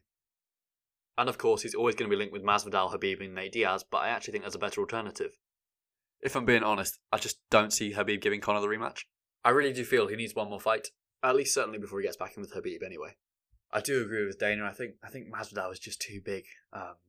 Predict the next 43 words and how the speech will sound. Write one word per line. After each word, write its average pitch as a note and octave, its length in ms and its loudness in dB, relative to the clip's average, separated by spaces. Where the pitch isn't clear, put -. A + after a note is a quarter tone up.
don't G#2+ 180 -10
forget G2+ 220 -6
Cerrone G2+ 360 -6
isn't G#2+ 220 -10
actually G#2 340 -2
a G2 40 -2
natural F#2+ 420 -4
welterweight. - 540 -6
I'm G#2+ 100 -10
not C3 140 -2
even F#2+ 160 -6
sure G2+ 240 0
if F#2+ 100 -6
Nate G#2 200 0
wants G2 160 -12
to - 80 -14
come G#2+ 160 -6
back. A2+ 240 -4
But - 120 -8
if - 80 -14
he C3 100 -14
does, A#2+ 440 -14
I A#2+ 120 -4
think, D3 320 -10
I B2 60 -2
think D#3+ 120 -2
he C#3 80 -8
should B2+ 160 -6
run C3 80 2
it A2+ 80 0
back E2 140 -2
with G#2 80 -6
Cowboy. G2 440 -2
They're G#2+ 120 0
both C3 180 0
at - 80 -18
that G#2 240 0
fun G#2+ 220 0
fight G2+ 200 -2
stage F#2+ 300 -4
in G2 80 -12
their F#2+ 100 -6
careers. - 480 -6